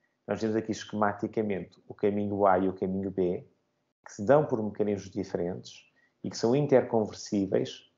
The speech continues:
e geram o mesmo produto por dois mecanismos alternativos,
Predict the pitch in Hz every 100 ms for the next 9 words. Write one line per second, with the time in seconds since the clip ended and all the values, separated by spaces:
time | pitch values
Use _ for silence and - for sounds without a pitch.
0 | _ _ _ _ _ _ _ _ _ 135
1 | 120 113 147 139 131 127 127 127 113 107
2 | 120 120 143 147 _ _ _ 113 113 135
3 | 131 123 120 127 123 123 123 123 123 113
4 | - -